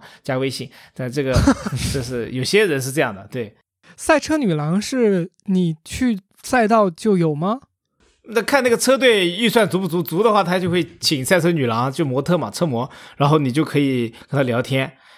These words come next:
Speaker 2: 那他们的工作是啥？
Speaker 1: 工作是给你撑伞。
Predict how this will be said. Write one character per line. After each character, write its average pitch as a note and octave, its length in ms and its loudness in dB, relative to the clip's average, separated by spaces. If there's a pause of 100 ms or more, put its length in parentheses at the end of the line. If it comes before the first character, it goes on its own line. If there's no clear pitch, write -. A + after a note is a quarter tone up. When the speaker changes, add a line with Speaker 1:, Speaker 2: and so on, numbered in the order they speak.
(300)
Speaker 2:
那 C4+ 120 2
他 D4 140 0
们 C#4+ 100 4
的 B3+ 60 4
工 B3+ 200 2
作 B3+ 160 2
是 F3+ 140 -6
啥？ C3+ 280 -12 (500)
Speaker 1:
工 A#3+ 160 2
作 A#3 100 4
是 E3 80 -4
给 G3 80 2
你 F3 80 0
撑 A3 160 0
伞。 D#3+ 280 -8